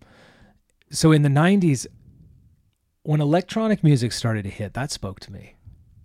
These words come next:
That was interesting because, and, you know, I'm not the only metalhead that that's happened to, because I've, I've got a, another friend of mine is a total metalhead. Uh, but when the,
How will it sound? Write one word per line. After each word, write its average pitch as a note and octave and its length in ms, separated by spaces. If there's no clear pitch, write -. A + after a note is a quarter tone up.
That C#3 100
was E3+ 140
interesting A2+ 580
because, B2+ 580
and, C#3+ 160
you D3 80
know, D3+ 160
I'm C#3+ 180
not G3+ 180
the E3 120
only C#3 320
metalhead A2+ 540
that G2+ 120
that's G2 220
happened G2 360
to, - 220
because B2+ 260
I've, C3+ 160
I've C3 120
got C#3 280
a, A#2+ 260
another A#2 280
friend A2+ 200
of A2 80
mine G#2 180
is G2+ 160
a - 20
total A#2+ 240
metalhead. G#2+ 540
Uh, A#2 340
but A#2+ 180
when A#2+ 380
the, A#2+ 160